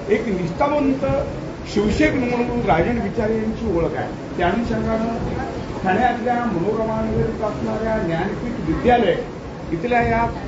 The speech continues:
विद्यार्थ्यांना आणि संपूर्ण शाळेतील स्टाफ आपण या ठिकाणी बघायला मिळतोय आणि म्हणून विद्यार्थ्यांच्या कलागुणांना वाव देणारा हा क्षण सोहळा आहे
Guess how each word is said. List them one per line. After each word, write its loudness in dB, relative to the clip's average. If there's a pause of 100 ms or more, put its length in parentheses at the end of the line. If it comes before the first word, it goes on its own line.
(560)
विद्यार्थ्यांना 2
आणि -2
संपूर्ण -2 (180)
शाळेतील 0
स्टाफ 0
आपण -2
या 0
ठिकाणी -2
बघायला 0
मिळतोय 0
आणि 2
म्हणून 0
विद्यार्थ्यांच्या 2
कलागुणांना -2
वाव 4
देणारा 2 (420)
हा 2
क्षण -2
सोहळा 6
आहे 4